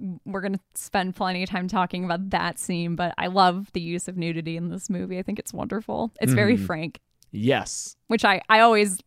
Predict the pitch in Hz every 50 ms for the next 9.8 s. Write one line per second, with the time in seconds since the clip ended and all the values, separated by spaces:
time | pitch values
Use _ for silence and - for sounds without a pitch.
0 | _ _ _ 131 151 127 131 165 160 165 170 156 139 127 120 - - 294 415 427
1 | - - - - - 240 226 226 233 - - 202 190 180 190 185 175 185 170 -
2 | - - 180 180 - - 240 254 262 254 247 247 269 - - 320 - 427 403 359
3 | - - 262 214 208 - - - 214 202 196 190 202 196 _ 208 226 220 - -
4 | 208 185 185 180 165 180 180 180 180 185 - 151 165 175 180 175 139 170 175 202
5 | 180 135 127 127 139 139 147 143 143 139 123 131 131 127 110 131 127 127 120 110
6 | 98 90 113 127 127 127 123 123 113 - - 160 185 196 170 170 - - - -
7 | - _ _ _ _ 247 254 185 233 240 247 294 277 117 120 123 127 143 151 151
8 | - - 156 165 175 165 220 226 214 214 214 220 220 190 190 190 214 - - -
9 | 160 - - - 180 165 160 160 123 120 113 104 107 - -